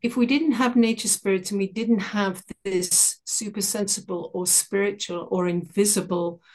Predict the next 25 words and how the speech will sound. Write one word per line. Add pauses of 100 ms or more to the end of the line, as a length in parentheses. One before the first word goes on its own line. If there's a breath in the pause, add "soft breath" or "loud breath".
(400 loud breath)
um, (180)
life
force (800)
on
earth, (880)
everything
would (340)
be
like
stalagmites. (580)
It
would
be
absolutely
solid. (280)
It
would
be
calcified. (480 loud breath)
There
has
to
be
this
infusion